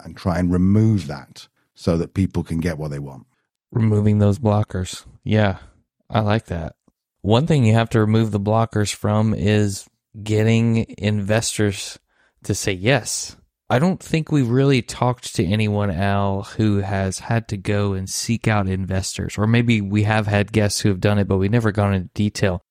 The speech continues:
Speaker 2: What's that like as an entrepreneur? And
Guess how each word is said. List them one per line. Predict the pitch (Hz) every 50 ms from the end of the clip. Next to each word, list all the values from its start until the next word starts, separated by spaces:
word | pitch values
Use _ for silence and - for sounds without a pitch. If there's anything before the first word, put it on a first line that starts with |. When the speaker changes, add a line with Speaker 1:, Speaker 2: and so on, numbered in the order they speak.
| _ -
Speaker 2:
What's | - - - -
that | 311 330 370
like | - - - - 156 147 - -
as | 104 101 101
an | 104 101
entrepreneur? | 101 104 107 - - 110 - 104 95 98 101 98 92 90 90 87 87 -
And | - 101 104 101 101 101 101 98 98 95